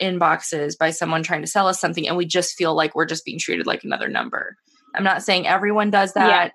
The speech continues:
Speaker 1: I know there's right ways to do it, wrong ways to do it. I know people doing it great and people doing it terribly, but, like,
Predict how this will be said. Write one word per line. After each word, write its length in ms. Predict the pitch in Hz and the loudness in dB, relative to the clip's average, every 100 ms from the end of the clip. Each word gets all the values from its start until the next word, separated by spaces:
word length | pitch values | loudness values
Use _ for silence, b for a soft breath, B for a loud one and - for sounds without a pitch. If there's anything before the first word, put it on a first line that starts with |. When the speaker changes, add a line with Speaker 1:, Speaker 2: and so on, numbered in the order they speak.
| _ | _
Speaker 1:
I 100 | 165 | -2
know 200 | 180 185 | 2 2
there's 240 | 190 180 - - - | 2 0 -4 -16 -6
right 320 | 170 175 - | 0 2 2
ways 220 | 180 180 | 2 0
to 100 | - 175 | -2 0
do 160 | 175 | 4
it, 220 | 170 170 - | 4 2 2
wrong 240 | 170 170 | 2 2
ways 180 | 165 160 | 0 -4
to 40 | 170 | -2
do 140 | 160 | 0
it. 140 | 156 156 | 2 2
I 60 | 160 | 2
know 160 | 170 | 0
people 240 | 170 170 165 | 0 -4 -2
doing 240 | 165 160 | -2 -2
it 140 | - | -2
great 300 | - 262 262 - | 2 2 2 -2
and 80 | - | -8
people 220 | 175 170 | -6 -2
doing 180 | 170 165 | 0 -2
it 140 | - | -2
terribly, 540 | 254 254 240 226 214 B B B - | 2 4 6 4 2 B B B -8
but, 260 | 185 196 180 | 2 4 6
like, 240 | 180 | 4